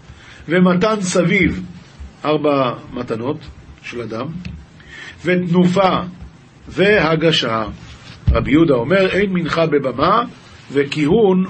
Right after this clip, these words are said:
ובגדי שרת, וכלי שרת, וריח ניחוח ומחיצה בדמים,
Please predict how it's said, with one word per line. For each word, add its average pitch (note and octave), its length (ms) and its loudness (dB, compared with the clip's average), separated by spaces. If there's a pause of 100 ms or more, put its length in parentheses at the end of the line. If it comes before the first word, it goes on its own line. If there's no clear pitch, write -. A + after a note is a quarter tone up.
ובגדי C#3 460 0
שרת, E3 480 2 (1040)
וכלי E3+ 440 2
שרת, F3+ 420 4
וריח D#3+ 400 4
ניחוח E3 440 2
ומחיצה D3 640 0 (460)
בדמים, C3+ 640 2